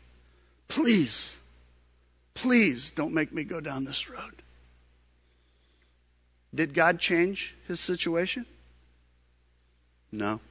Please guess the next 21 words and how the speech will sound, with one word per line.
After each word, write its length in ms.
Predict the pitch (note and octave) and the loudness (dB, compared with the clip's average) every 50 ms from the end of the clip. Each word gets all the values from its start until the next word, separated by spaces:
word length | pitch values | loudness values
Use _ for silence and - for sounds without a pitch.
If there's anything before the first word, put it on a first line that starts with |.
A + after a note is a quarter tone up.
| - - - _ _ _ _ _ _ _ _ _ _ _ _ _ _ _ _ _ _ _ _ _ _ _ _ _ _ _ _ _ _ _ _ _ _ _ _ _ _ _ _ _ _ _ _ _ _ _ _ _ | -20 -20 -20 _ _ _ _ _ _ _ _ _ _ _ _ _ _ _ _ _ _ _ _ _ _ _ _ _ _ _ _ _ _ _ _ _ _ _ _ _ _ _ _ _ _ _ _ _ _ _ _ _
What 140 | - D#3+ F3 | -4 -2 0
did 120 | E3+ D3+ | 0 0
God 240 | C#3 D3+ D3 C#3+ C3 | 2 2 2 2 0
do? 240 | C3 C#3 B2 A2+ A2+ - - - - - _ _ _ _ _ _ _ _ _ _ _ _ _ _ _ _ _ _ _ _ _ _ _ _ _ _ _ _ _ - | 0 -2 -2 -2 -4 -8 -16 -20 -20 -20 _ _ _ _ _ _ _ _ _ _ _ _ _ _ _ _ _ _ _ _ _ _ _ _ _ _ _ _ _ -6
God 380 | - D#3 D3+ D3 D3+ D#3 D3 C#3 | -2 2 4 4 4 4 2 0
gave 320 | D3 C#3+ C#3+ C#3 C3 B2 | 2 2 4 2 2 0
Jesus 460 | A#2+ B2+ C3 B2+ B2 C3 B2 - - | -4 -6 -6 -4 -6 -6 -6 -6 -8
the 100 | - A#2 | -8 -10
strength, 840 | G#2+ - - - - - C#3 C3+ A#2+ G#2 G2 F#2+ F2+ - - - - - - - - - - - - - | -10 -8 -8 -8 -8 -4 -2 0 0 0 0 -2 -6 -8 -14 -20 -20 -20 -20 -20 -20 -20 -20 -20 -14 -4
gave 220 | - C#3 C#3+ C3+ | 0 0 2 2
him 180 | D3 D3 C3+ C3 | 2 0 0 0
the 80 | B2 A#2+ | 0 -2
power 880 | - - - - - - - D3+ C#3 C3+ B2+ B2 G#2 F2 F2 F2 E2+ - - - - - _ _ _ _ _ _ _ _ _ _ _ _ _ _ | -6 -6 -6 -4 -4 -2 -2 0 2 2 2 2 0 -2 -2 -6 -10 -12 -18 -20 -20 -20 _ _ _ _ _ _ _ _ _ _ _ _ _ _
to 80 | - A#2+ | -10 -10
face 380 | - - C#3+ B2+ A#2+ A#2 - - | -4 0 2 2 2 2 0 -4
the 100 | - B2 | -6 -8
cross, 560 | - - C#3+ A#2 F#2 F#2 - - - - - - - - _ _ _ _ _ _ _ - | -10 -6 -6 -4 -4 -6 -8 -14 -16 -18 -20 -20 -20 -20 _ _ _ _ _ _ _ -18
to 80 | A#2 | -12
face 340 | - - C#3+ C3 B2+ - - | -4 0 0 0 0 0 -4
the 140 | - C#3 B2+ | -6 -8 -6
challenge, 720 | - - - C#3+ B2 A2 G2+ F#2 G2+ B2 B2 - - - | -6 -4 -4 -2 -2 -2 -2 -4 -10 -14 -16 -18 -20 -20